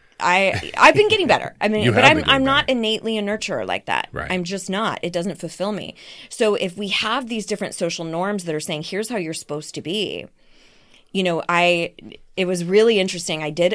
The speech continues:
Speaker 1: a, I did a speaking event a, h-, a couple of years ago, and we were talking about the power of decision making. And I
Speaker 2: Hmm.
Speaker 1: was talking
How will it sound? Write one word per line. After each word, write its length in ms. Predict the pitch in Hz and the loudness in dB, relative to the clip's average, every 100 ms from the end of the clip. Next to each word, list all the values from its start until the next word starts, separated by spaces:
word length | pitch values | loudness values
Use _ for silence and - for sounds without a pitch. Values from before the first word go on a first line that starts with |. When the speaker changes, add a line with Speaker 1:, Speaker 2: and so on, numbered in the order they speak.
| - | 2
Speaker 1:
a, 380 | 170 160 151 160 180 _ _ _ _ _ _ _ _ - - | 0 0 -2 -6 -16 _ _ _ _ _ _ _ _ -12 -8
I 60 | |
did 380 | 165 185 202 214 - | -2 2 2 0 -2
a 400 | 175 170 170 170 | 0 0 -2 -6
speaking 400 | - - 214 175 | -10 -8 -8 -4
event 480 | 170 165 160 165 - - - | -6 -4 -6 -8 -14 -16 -12
a, 40 | |
h-, 140 | - - | -10 -10
a 60 | - | -8
couple 220 | 180 190 | -8 -6
of 60 | 190 | -4
years 220 | 170 170 | -4 -6
ago, 360 | 175 160 170 190 - - - | -6 -6 -6 -14 -20 -20 -10
and 80 | 180 | -4
we 60 | |
were 80 | 170 | -4
talking 340 | 165 190 190 214 | -2 -4 -4 -4
about 240 | 190 175 | -2 -2
the 60 | 170 | -6
power 320 | - 170 165 | -4 -2 -2
of 100 | 156 | -6
decision 460 | 151 - 147 143 | -10 -6 -4 -6
making. 480 | 147 147 - - 190 - - - | -10 -12 -12 -12 -14 -20 -20 -10
And 100 | 156 | -6
I 40 | |
Speaker 2:
Hmm. 0 | |
Speaker 1:
was 140 | 160 - | -6 -4
talking 420 | 185 175 170 | -6 -4 -8